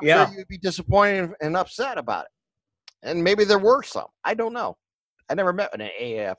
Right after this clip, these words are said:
Speaker 2: fan, but that's not the point. It's just when, you know, things fall apart. Uh, you know, the Re-, the Rebel is, is, is, is quite devastating, and that's just the way it goes.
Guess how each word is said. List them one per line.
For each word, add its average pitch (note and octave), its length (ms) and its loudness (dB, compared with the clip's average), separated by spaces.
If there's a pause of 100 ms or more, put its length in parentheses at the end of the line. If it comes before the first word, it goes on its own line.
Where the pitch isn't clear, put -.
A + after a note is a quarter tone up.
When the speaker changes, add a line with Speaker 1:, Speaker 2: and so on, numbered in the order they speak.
(140)
Speaker 2:
fan, F2 320 -10 (140)
but - 180 -20
that's C3+ 240 -14
not D#3 180 -4
the B2 80 -14
point. G#2+ 320 -14 (720)
It's A2 160 -18
just - 280 -20
when, B2+ 140 -20 (140)
you - 80 -20
know, B2 60 -20 (140)
things C3+ 240 -14
fall C3 260 -4
apart. D3 360 -6 (720)
Uh, F2 320 -6 (640)
you B2+ 80 -14
know, F#2+ 120 -8
the F2+ 120 -10
Re-, F2 240 -6 (640)
the A2 100 -6
Rebel C3+ 420 -2
is, B2 180 -14
is, B2 220 -14
is, - 580 -18 (120)
is - 220 -20 (180)
quite C#3 340 -8
devastating, B2 500 -6 (520)
and E2 120 -16
that's G2 160 -12
just - 240 -20
the A#2+ 40 -16
way A#2 180 -2
it A2+ 60 -6
goes. A#2+ 560 -8